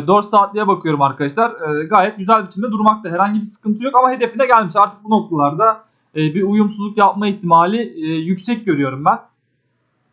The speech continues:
Şu anda yirmi sekiz bin dolara değdiğimiz yerlerden ufak bir satış yedik.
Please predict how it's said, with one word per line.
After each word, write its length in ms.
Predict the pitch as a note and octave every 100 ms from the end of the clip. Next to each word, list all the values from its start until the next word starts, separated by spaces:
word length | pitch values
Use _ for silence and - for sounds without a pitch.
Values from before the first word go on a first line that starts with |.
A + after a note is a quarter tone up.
| _ _ _ _ _ _ _ _
Şu 200 | - G#3+
anda 360 | A#3 A3+ A#3 A3+
yirmi 360 | F#3+ F#3+ G#3
sekiz 340 | G#3+ A3 A3 G#3+
bin 120 | A3
dolara 280 | A3 A3+ G3
değdiğimiz 460 | G#3+ G#3+ A3 A3
yerlerden 480 | G#3 G3+ G#3+ G#3+ A3+
ufak 360 | G3 - G#3+ -
bir 60 |
satış 380 | - G3+ - -
yedik. 300 | A3+ G3+ -